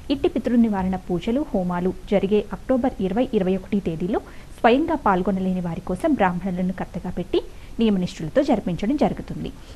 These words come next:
కావున ఇట్టి పితృదోష నివారణ కార్యక్రమాల్లో నమోదు చేసుకోవాలి అని అనుకునే భక్తులు మరియు మీ జాతక రీత్యా కలుగు అన్ని రకాల సమస్యల నివారణకి గురుగారి సలహాలు, సూచనలు, పరిష్కార మార్గాలు పొందాలి అని అనుకునే వారు కూడా స్క్రీన్ మీద కనిపిస్తున్న గురుగారి వ్యక్తిగత నెంబర్లకి సంప్రదించగలరు.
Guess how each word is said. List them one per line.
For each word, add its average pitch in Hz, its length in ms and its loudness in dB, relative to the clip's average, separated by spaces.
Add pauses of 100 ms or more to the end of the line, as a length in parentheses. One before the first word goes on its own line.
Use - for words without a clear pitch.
(140)
కావున 233 220 4 (140)
ఇట్టి 240 180 0
పితృదోష 233 520 0
నివారణ 196 380 0
కార్యక్రమాల్లో 202 640 -2
నమోదు 240 480 0
చేసుకోవాలి 202 580 0
అని 190 100 -2
అనుకునే 180 320 -2
భక్తులు 254 420 -2 (360)
మరియు 240 220 6
మీ 196 260 4
జాతక 330 320 0
రీత్యా 269 320 0
కలుగు 180 340 -2 (160)
అన్ని 180 220 0
రకాల 240 320 -2
సమస్యల 240 420 -2
నివారణకి 220 540 0 (380)
గురుగారి 202 340 4
సలహాలు, 202 540 0
సూచనలు, 196 500 0
పరిష్కార 202 460 -2
మార్గాలు 247 440 0
పొందాలి 214 480 -2
అని 208 120 -4
అనుకునే 190 340 -4
వారు 185 180 -4
కూడా 233 220 -2 (380)
స్క్రీన్ 320 280 0
మీద 254 80 2
కనిపిస్తున్న 240 580 0
గురుగారి 196 320 2
వ్యక్తిగత 208 400 0
నెంబర్లకి 180 420 -2
సంప్రదించగలరు. - 840 -4